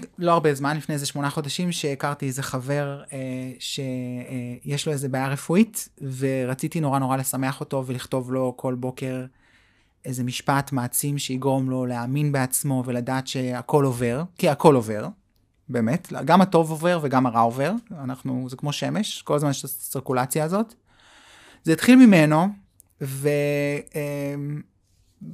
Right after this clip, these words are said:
וזה המשיך לזה שאת יודעת שאני מעלה סטורי כזה כל בוקר ומקבל חמש עשרה הודעות מאנשים שאומרים לי, "וואו, תודה, הייתי צריכה את זה."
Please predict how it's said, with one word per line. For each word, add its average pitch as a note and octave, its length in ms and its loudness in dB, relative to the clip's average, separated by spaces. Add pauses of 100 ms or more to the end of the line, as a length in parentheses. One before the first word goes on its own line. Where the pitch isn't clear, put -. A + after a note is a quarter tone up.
(100)
וזה D#3+ 380 2
המשיך A#3 460 6
לזה D#3 280 6
שאת C#3+ 340 0
יודעת C3+ 280 2
שאני C3 200 0
מעלה C3+ 280 2
סטורי C#3+ 320 2
כזה C3 240 -4
כל C#3 180 0
בוקר C3 280 -2
ומקבל B2 340 -2
חמש B2 360 -2
עשרה C#3 220 -4
הודעות C3 300 0
מאנשים B2+ 380 -2
שאומרים C3 380 -2
לי, B2+ 160 0 (540)
"וואו, C3 300 6
תודה, C3+ 540 0
הייתי C3+ 240 -6
צריכה C3+ 380 -2
את A#2+ 80 -2
זה." A#2+ 200 -4